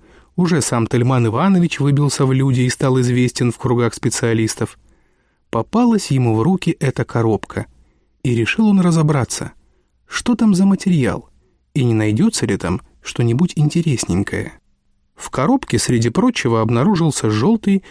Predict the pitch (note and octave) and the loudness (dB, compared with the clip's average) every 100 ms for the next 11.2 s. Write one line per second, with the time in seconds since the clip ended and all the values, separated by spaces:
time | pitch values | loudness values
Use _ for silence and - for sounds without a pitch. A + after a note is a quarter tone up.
0 | - - B2 A#3 - B2 - A2+ A2+ F3+ | -16 -4 0 0 0 -2 0 0 2 0
1 | A3 - D3 - - - A#3 G#3 B2+ A#2 | -2 -4 -4 -2 -4 -2 -4 0 0 2
2 | C#3 C#3 C#3+ - B2 G2 - - _ _ | 0 0 -2 -2 0 0 -4 -12 _ _
3 | _ _ - A#2 - A2+ D3 A3+ - A2+ | _ _ -6 -6 -2 0 2 0 0 -2
4 | - E2+ C3 - B2+ E3+ A3+ - F3 C#3 | -2 -4 -6 -2 0 2 2 0 0 0
5 | A#2+ A2+ F3+ F#3 - D3 - - G#3 G#3+ | 0 0 -2 -2 -2 -4 -4 -2 2 2
6 | G3 - C#3 D3 C#3 C#3+ B2+ A2+ F#2 - | 2 0 0 0 0 0 0 0 -2 -6
7 | - _ _ _ _ - C4 - F3+ G3+ | -14 _ _ _ _ -2 0 0 0 2
8 | G#3 - F3 F3 D#3+ C3 A2 - G#2 A#2 | 2 2 2 4 2 2 -2 -4 -6 -2
9 | A2 F2+ - - - _ _ _ _ _ | 0 -2 -4 -10 -12 _ _ _ _ _
10 | _ _ - B2 E3 - B3+ F#3+ C#3+ E3 | _ _ -6 -2 0 0 0 2 2 2
11 | A3+ | 2